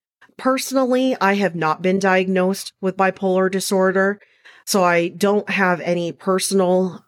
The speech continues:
experiences or stories to talk about this week, but I just kinda wanted to interject something about a family member, which,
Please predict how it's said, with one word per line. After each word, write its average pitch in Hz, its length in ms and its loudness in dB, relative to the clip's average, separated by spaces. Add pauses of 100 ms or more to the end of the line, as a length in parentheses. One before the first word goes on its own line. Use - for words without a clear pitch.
experiences 185 1040 -2
or 170 480 -2
stories 175 680 -2
to - 120 -14
talk 185 240 0
about 185 300 -2
this 208 220 -4
week, 214 340 -2 (540)
but 196 280 2
I 202 120 2
just 240 280 -4
kinda 277 240 0
wanted 202 340 0
to 185 440 0 (420)
interject 180 540 0
something 170 880 -2
about 175 300 0
a 170 40 -4
family 156 420 -2
member, 143 480 -6 (100)
which, 180 400 -2